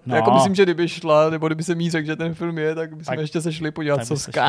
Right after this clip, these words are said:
Speaker 2: a Chase
Speaker 1: Chase,
Speaker 2: a
Speaker 1: no.
Speaker 2: Rebel,
Speaker 1: Chase a
Speaker 2: prostě.
Speaker 1: Sky, to jsou přesně. Takže jsme říkali, že bychom ji tam asi možná vzali. Už jsem mi to jako říkal, říkám,
Speaker 2: Marshall.
Speaker 1: říkám, "Leontýnko, víš, co to je kino?"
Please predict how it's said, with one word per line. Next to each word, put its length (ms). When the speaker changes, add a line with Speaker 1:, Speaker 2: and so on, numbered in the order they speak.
Speaker 2:
a 80
Chase 540
Speaker 1:
Chase, 160
Speaker 2:
a 100
Speaker 1:
no. 60
Speaker 2:
Rebel, 640
Speaker 1:
Chase 160
a 180
Speaker 2:
prostě. 80
Speaker 1:
Sky, 220
to 60
jsou 80
přesně. 320
Takže 240
jsme 140
říkali, 260
že 60
bychom 180
ji 60
tam 140
asi 180
možná 260
vzali. 280
Už 120
jsem 80
mi 40
to 80
jako 260
říkal, 380
říkám, 200
Speaker 2:
Marshall. 440
Speaker 1:
říkám, 220
"Leontýnko, 320
víš, 100
co 60
to 60
je 40
kino?" 480